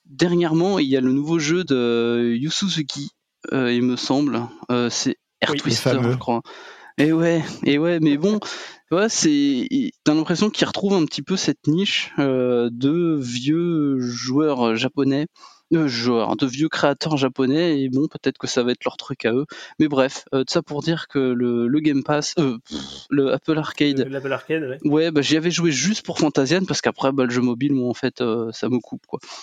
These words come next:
Speaker 1: Et Fantasian, j'aurais préféré le faire ailleurs, mais bon, c'était très cool, et sur iPad, c'était, c'était bien.
Speaker 2: Et du coup, t'es, t'es, t'es arrivé au bout ?
Speaker 1: Euh,
Speaker 2: Euh,
Speaker 1: alors, au bout de
Speaker 2: Fantasian ?
Speaker 1: la version un, parce qu'il est sorti en deux bouts, tu vois,
Speaker 2: Ah,
Speaker 1: euh,
Speaker 2: d'accord, ok.
Speaker 1: Fantasian.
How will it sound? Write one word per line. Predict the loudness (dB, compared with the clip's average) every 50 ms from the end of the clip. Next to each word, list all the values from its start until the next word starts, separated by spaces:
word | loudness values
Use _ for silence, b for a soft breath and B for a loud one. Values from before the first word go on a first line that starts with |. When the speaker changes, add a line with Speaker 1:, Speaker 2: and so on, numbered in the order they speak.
| B B -6
Speaker 1:
Et | -2
Fantasian, | 0 0 2 2 2 2 2 2 2 2 0
j'aurais | 0 0 0 0 -2
préféré | -2 -2 -4 -2 -2 -2 -2
le | -2
faire | -2 -2 0 0
ailleurs, | 2 2 2 0 0 0
mais | 0 0 0
bon, | 0 -2 -2 -2
c'était | -2 -4 -2 0 0
très | -2 0 -2 -4 -4
cool, | -2 -2 -2 -2 0
et | 0 0 0 -2 -2
sur | -4 -6 -6 -6 -6
iPad, | -6 -4 -6 -6 -6
c'était, | -6 -10 -8 -6 -4 -2 -2 -2 -4
c'était | -4 -4 -4 -2
bien. | 0 -2 -2 -4 -4 -8
Speaker 2:
Et | -6
du | -2
coup, | -2 -2
t'es, | 0 0 -2 0
t'es, | 0 0 0 0
t'es | 0 0
arrivé | 0 0 2 2 0
au | 0
bout ? | 0 0 -4 -4 -8 _ _ _ _ _ _ _ -8 -8 B B B B B B
Speaker 1:
Euh, | 2 2 4 4 2
Speaker 2:
Euh, | 2
Speaker 1:
alors, | 2 2 2 2 2
au | 0
bout | 2
de |
Speaker 2:
Fantasian ? | 2 0 2 2
Speaker 1:
la | 2 2
version | 2 2 0 0 -2 -2 0 2 2 2 2 2 2 2 0 0 0
un, | 0 2 2 0
parce | -2 -2
qu'il | -2 -2 0 0
est | 0
sorti | 0 0 -2 -2 0 0 2
en | 2 2
deux | 2 2 0 0
bouts, | 0 0 -4 -4 -4 -6 -8 _ _ -4
tu | -2
vois, | 0 0 0 -2 -2 -2
Speaker 2:
Ah, | 0
Speaker 1:
euh, | 0
Speaker 2:
d'accord, | 2 2 2 0 0
ok. | 0
Speaker 1:
Fantasian. | 0 0 0 2 0 0 2 2 2 2 0